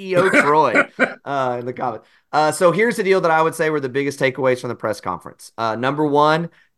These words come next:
Speaker 1: Brent Venables really likes James Nesta, the linebacker commit that they have in there. Um, "He will strike you like a rattlesnake" was a great coach's line that he dropped in there.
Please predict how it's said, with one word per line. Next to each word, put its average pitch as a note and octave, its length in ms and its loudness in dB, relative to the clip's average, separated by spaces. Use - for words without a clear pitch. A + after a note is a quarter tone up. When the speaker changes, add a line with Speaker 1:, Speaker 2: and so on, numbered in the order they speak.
Speaker 1:
Brent D#3 260 2
Venables D3 420 0
really A#2+ 360 0
likes D3 260 0
James C#3+ 380 -4
Nesta, B2+ 340 -2
the A#2+ 120 -4
linebacker A2+ 600 0
commit G#2+ 320 -6
that G2 140 -12
they G2+ 140 -2
have G2+ 260 -2
in F#2+ 120 -6
there. F#2+ 340 -6
Um, A2 200 0
"He C#3+ 160 -2
will C#3 120 -2
strike D#3 420 -2
you F3 120 -8
like D3 200 -2
a C3 60 -2
rattlesnake" A#2+ 720 -2
was G#2+ 160 -4
a A2 60 -2
great G#2+ 340 -2
coach's G#2 400 -4
line G2+ 320 -2
that G2+ 120 -4
he G#2+ 120 -10
dropped G2+ 480 0
in G2+ 180 -6
there. G2 340 -4